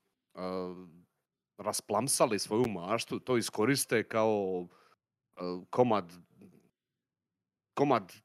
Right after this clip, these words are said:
nečega da, da, ono, naprave neki svoj narativ oko toga. Nema, e, ono, sama činjenica da su iskoristili, e, imena razno raznih božanstava kao,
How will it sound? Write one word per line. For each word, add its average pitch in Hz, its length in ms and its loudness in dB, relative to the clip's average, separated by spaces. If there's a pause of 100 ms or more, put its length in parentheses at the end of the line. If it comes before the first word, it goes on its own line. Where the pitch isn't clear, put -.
(200)
nečega 123 640 2
da, 113 280 4
da, 110 220 -2
ono, 110 340 0 (140)
naprave 107 520 0
neki 110 240 -6
svoj 120 280 -2
narativ 104 540 -4
oko 92 180 -10
toga. 90 360 -8 (480)
Nema, 104 160 0 (320)
e, 120 100 0
ono, 120 400 6 (280)
sama 156 360 6
činjenica 131 600 4
da 104 120 -4
su 117 140 -6
iskoristili, 110 760 -4
e, 87 40 -12 (920)
imena 107 540 2
razno 98 300 0
raznih 104 300 -4
božanstava 98 760 -4
kao, 90 560 0